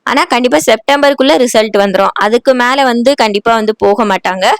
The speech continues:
ஆகஸ்ட் ரிசல்ட் வந்துச்சுன்னா, உங்களுக்கு ஒரு டென் டேஸ்க்குள்ளேயே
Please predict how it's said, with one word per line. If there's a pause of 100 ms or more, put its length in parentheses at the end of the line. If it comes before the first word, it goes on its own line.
(680)
ஆகஸ்ட்
ரிசல்ட்
வந்துச்சுன்னா, (320)
உங்களுக்கு
ஒரு
டென்
டேஸ்க்குள்ளேயே